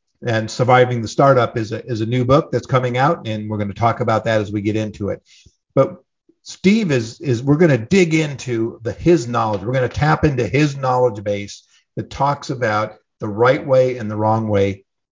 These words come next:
that you should be approaching your startup, not only in building your pitch decks, but reaching out to venture capitalists, thinking about raising money,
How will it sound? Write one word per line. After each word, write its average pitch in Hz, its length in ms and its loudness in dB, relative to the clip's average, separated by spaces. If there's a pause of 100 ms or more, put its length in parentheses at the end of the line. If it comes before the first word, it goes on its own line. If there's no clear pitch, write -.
(200)
that 117 180 -2
you 131 160 0
should 127 200 -4
be 123 120 -2
approaching 110 500 -2
your 101 140 -6
startup, 95 540 -4 (240)
not 127 160 2
only 120 260 2
in 101 120 -4
building 120 340 0
your 104 100 -4
pitch 123 320 0
decks, 113 340 -4
but - 140 -12
reaching 113 320 -6
out 110 220 -6
to 104 160 -6
venture 98 300 -4
capitalists, 120 720 -2 (520)
thinking 120 320 -2
about 107 240 2
raising 107 360 2
money, 104 480 -6